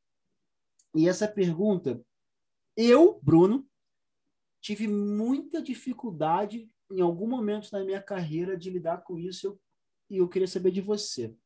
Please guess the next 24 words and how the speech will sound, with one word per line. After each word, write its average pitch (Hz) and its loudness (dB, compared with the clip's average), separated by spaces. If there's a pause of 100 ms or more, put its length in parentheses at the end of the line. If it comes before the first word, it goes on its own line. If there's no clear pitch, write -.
(800)
Como 359 -6 (460)
que 214 -12
você 202 -4
faz - -4 (360)
pra 160 -4
não 185 -2
absorver 185 -6 (260)
esse 160 -8
monte 175 -4
de 233 -6
problema 185 -4
que 202 -8
as 185 -12
pessoas 185 -6
trazem 175 -4
pra 170 -10
você 156 -8
no 151 -8
dia 143 -6
a 135 -6
dia? 113 -12
Tem 214 -10
alguma 175 -8
estratégia? 131 -8